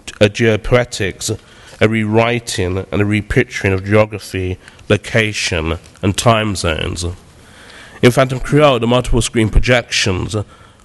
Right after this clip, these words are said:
are a key element for the syntactic articulation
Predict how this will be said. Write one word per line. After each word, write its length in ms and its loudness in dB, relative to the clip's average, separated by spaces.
are 160 4
a 60 -2
key 240 -2
element 400 0
for 140 2
the 80 -4
syntactic 640 -2
articulation 1000 0